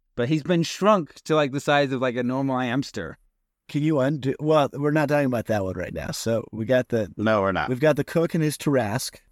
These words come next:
Speaker 1: The, the, the, the Tressym is at the cook's feet trying to, like, catch any food that the, uh, cook might drop, and the cook keeps trying to, like, kick it away.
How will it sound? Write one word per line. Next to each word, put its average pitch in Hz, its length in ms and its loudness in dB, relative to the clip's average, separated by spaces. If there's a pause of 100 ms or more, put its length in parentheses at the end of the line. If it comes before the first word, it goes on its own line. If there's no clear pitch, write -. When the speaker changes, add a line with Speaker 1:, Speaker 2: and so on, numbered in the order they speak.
Speaker 1:
The, 170 280 2
the, 165 360 0
the, 151 200 -2
the 147 160 -6
Tressym 247 500 2
is 190 100 -2
at 175 120 0
the 180 80 -4
cook's 180 260 0
feet 180 440 -2
trying 160 260 2
to, 151 60 0
like, 139 320 -4 (100)
catch - 480 -6
any 147 240 4
food 147 460 -2 (240)
that 117 180 -2
the, 123 460 2
uh, 113 420 -2 (480)
cook - 340 0 (100)
might 135 340 -2
drop, 143 400 0
and 139 120 -4
the 131 80 -6 (220)
cook - 360 -2
keeps 143 220 -8
trying 151 180 0
to, 139 60 0
like, 120 140 -6 (100)
kick - 260 -4
it 151 120 2
away. 131 360 0